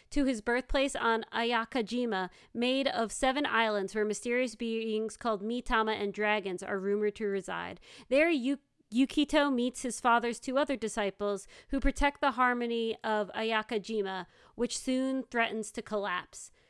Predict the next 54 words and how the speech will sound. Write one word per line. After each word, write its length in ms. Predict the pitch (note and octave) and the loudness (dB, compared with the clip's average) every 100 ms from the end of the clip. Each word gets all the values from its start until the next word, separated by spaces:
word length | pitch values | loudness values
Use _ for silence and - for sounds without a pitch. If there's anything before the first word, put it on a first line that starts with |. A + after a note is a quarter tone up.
| _ - | _ 0
So 180 | C#4+ | 4
it 100 | C#4+ | 4
seems 240 | D#4+ F#4+ F#4+ | 6 6 6
like 180 | A4 G4+ | 4 4
it's 140 | - | 2
gonna 200 | E4 D#4 | 2 2
be, 160 | D#4 D4+ | 2 4
like, 200 | C#4+ - | 2 2
this 160 | B3+ - | -2 -2
supernatural 1300 | C4+ B3 C4+ A#3 A3 A#3 - A#3 A3+ A3+ A3 G#3+ G#3 _ _ - | -4 0 2 2 2 0 -4 -2 2 2 2 0 -4 _ _ 0
kind 220 | C4 C4+ | 2 2
of 60 | |
adventure, 560 | C4 A#3 C4+ - D#4+ D#4 C#4+ - - | 0 2 0 0 0 0 -2 -8 -4
and 120 | D4+ | 2
I 40 | F#4+ | 4
haven't 260 | B4+ B4+ A#4+ | 4 2 0
watched 180 | C#5 - | 0 -2
one 120 | C#4 | -2
of 80 | B3 | -2
those 180 | A#3 A3 | -2 -2
in 80 | |
a 60 | G#3 | -2
while. 480 | G3+ G3 G3 F#3 - _ _ - - - _ _ _ _ _ - | 0 -2 -2 -6 -12 _ _ -20 -20 -20 _ _ _ _ _ -2
I 60 | C#4 | 2
mean, 120 | D4 | 4
you're 160 | E4+ | 4
literally 340 | D#4+ D4+ D#4+ D4 | 4 6 4 6
watching 340 | C#4 C4+ C4 | 6 4 0
Hell's 220 | A#3 B3+ | 0 0
Paradise 540 | - C4 A#3 A3 G3+ - | 2 4 4 4 0 -2
right 160 | G#3 | -4
now, 360 | A3 A#3 F#3+ G3 | 2 2 2 -2
so 180 | - G#3 | -4 -2
maybe 400 | G#3+ G#3+ G#3+ G3+ | 0 0 0 0
that's 320 | G#3 G3+ - | 0 -4 -4
gonna 180 | G#3 F#3+ | -6 -2
do 160 | G3+ | 0
it 80 | G#3 | -2
for 140 | - F3 | -4 -10
you, 260 | F3+ F3 E3+ | -8 -10 -6
but 300 | F#3 F3+ - _ _ _ _ | -6 -6 -10 _ _ _ _
for 140 | - A3 | -4 0
me, 440 | D#4+ F4 G#3+ G#3+ _ _ _ _ _ _ _ _ _ _ _ _ - | 4 4 2 -2 _ _ _ _ _ _ _ _ _ _ _ _ -6
I'm 120 | A#3+ | -4
gonna 120 | C#4+ | -2
give 160 | D#4 C#4+ | -4 -4
this 160 | D4 | -4
one 100 | D#4 | -4
a 60 | D4 | -6
try. 300 | - D4 F#3 | 0 0 0
What 160 | A3 A3 | -4 -10
did 140 | G#3 | -12
you 80 | A3+ | -10
think? 340 | F#3+ F3+ - | -8 -10 -14